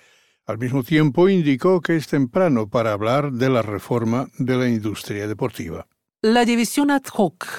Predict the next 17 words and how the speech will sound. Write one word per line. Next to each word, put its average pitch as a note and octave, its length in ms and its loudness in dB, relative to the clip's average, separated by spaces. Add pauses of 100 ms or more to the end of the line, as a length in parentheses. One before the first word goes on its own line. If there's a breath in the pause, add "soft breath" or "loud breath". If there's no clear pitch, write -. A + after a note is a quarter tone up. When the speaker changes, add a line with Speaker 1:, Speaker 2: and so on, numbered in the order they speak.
(360)
Speaker 2:
del F#3 480 2
Tribunal G3+ 420 2
de G3 80 2
Arbitraje E3+ 480 0
Deportivo, F#3 840 -2
este D3 440 -4
mismo G#3+ 340 2
viernes, F3 540 0
una D#3 200 0
demanda D#3+ 340 0
colectiva G#3+ 640 2
de G3 100 4
treinta D3+ 280 -2
y - 20 0
dos G3 180 0
atletas F#3+ 440 -2
rusos F#3 420 -2